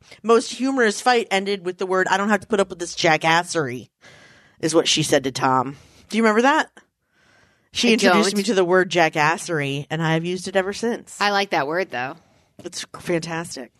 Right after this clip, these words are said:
Speaker 2: I mean, they did it with their kids, with each other, but Stuart is not having it. So it, we're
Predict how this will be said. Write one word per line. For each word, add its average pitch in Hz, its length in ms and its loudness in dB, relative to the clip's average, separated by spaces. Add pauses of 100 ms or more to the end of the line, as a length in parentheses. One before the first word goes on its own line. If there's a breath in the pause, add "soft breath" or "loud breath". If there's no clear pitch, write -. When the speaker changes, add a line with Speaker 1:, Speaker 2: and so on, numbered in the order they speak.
(220 loud breath)
Speaker 2:
I 339 80 2
mean, 370 120 2
they 311 100 0
did 269 160 2
it 262 120 2
with 214 140 -4
their 160 140 -2
kids, 302 500 0
with 196 160 -2
each 175 160 -4
other, 294 380 2 (180 loud breath)
but 202 160 -4
Stuart 233 320 2
is 196 160 -2
not 185 220 2
having 156 260 -2
it. 107 200 -8
So 160 380 0
it, 170 220 0
we're 160 240 2